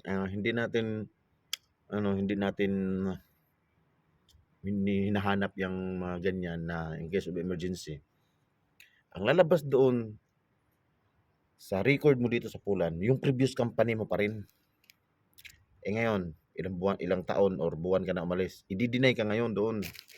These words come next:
Kaya ang pinaka-importante dyan, kung may bago ka ng amo at may T R C ka or doon ka nakapag-, pa-, kuha, excuse, nakakuha ng T R C,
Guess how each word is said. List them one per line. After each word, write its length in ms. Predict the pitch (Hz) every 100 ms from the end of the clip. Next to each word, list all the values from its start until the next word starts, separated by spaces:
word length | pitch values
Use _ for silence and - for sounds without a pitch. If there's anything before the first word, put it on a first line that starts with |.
| - - - - - - - - _ _ _ - _ - _ - -
Kaya 240 | 127 147
ang 100 | 143 143 143 139 135 135 135
pinaka-importante 720 | - 139 127 113 120 131 127 120
dyan, 160 | 104
kung 160 | 98 98
may 160 | 113
bago 240 | 117 135 135
ka 80 | 123
ng 120 | 120
amo 360 | 113 107 87 80 _ _ _ _ _ _ -
at 80 |
may 160 | 95 117
T 80 | 104
R 160 | 110
C 160 | 104 113
ka 240 | 104 87 -
or 480 | - 160 143 104 85 -
doon 320 | 85 101 107
ka 120 | 107
nakapag-, 440 | 98 101 98 95 90 _ _ _ _ _ _ _ _ _
pa-, 200 | 80 - -
kuha, 400 | _ 104 92 78 - - - _ - - - - _ _ _ -
excuse, 360 | - 98 87 71
nakakuha 440 | 80 92 95 104
ng 120 | 98
T 40 | 101
R 80 | 92
C, 240 | - 85